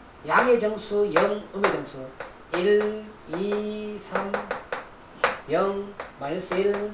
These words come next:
마이너스 이, 마이너스 삼 이렇게 하는 거야. 그 다음에 정수가 아니야. 양 아닌 유리수야.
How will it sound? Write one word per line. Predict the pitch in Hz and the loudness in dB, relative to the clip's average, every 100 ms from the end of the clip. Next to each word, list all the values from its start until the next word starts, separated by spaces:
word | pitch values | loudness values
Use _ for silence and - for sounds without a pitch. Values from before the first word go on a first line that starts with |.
| - 156 | -8 -6
마이너스 | 165 185 196 | -4 -2 -2
이, | 202 202 208 - - | -2 -2 -6 -8 -8
마이너스 | 160 170 190 | -2 0 0
삼 | 196 | -2
이렇게 | 165 165 | -2 -6
하는 | 127 - | -10 -6
거야. | - - - - - - - - - - - - - - - - 202 | -6 -6 -14 -20 -20 -20 -20 -20 -20 -20 -20 -20 -18 -18 -18 -6 6
그 | |
다음에 | 277 - - - - | 6 6 2 -8 2
정수가 | 208 262 302 302 262 | 6 6 4 2 4
아니야. | 220 226 - - - - - - 151 | 6 6 4 -8 -16 -18 -18 -10 8
양 | 156 175 | 12 12
아닌 | 202 262 277 170 | 12 8 2 0
유리수야. | 165 170 139 | -2 -4 -8